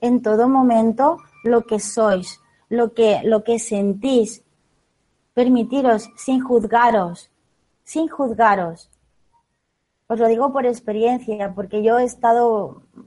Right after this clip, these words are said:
estuve bastante tiempo juzgando absolutamente todo lo que hacía y era como dar pasos hacia atrás en mi, en mi propia evolución, o sea, me estaba haciendo daño a mí misma. Entonces, esta carta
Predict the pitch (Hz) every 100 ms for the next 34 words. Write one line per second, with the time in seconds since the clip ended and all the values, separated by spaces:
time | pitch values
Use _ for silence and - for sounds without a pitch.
0 | _ - 208 - 247 262 233 226 214 262
1 | 220 240 233 254 247 226 202 214 233 240
2 | - 220 214 233 220 226 240 233 220 214
3 | 226 247 220 214 202 - 208 214 311 -
4 | _ _ 240 254 254 247 226 214 202 226
5 | 247 247 _ _ - 226 226 247 240 226
6 | 226 202 196 220 311 440 - _ _ -
7 | 226 226 226 214 214 202 214 214 277 247
8 | 220 202 202 294 302 214 - 196 202 202
9 | 208 233 240 240 220 208 233 262 220 196
10 | 208 202 185 170 165 _ _ _ _ _
11 | _ - 220 220 240 254 247 - 233 226
12 | 220 220 254 285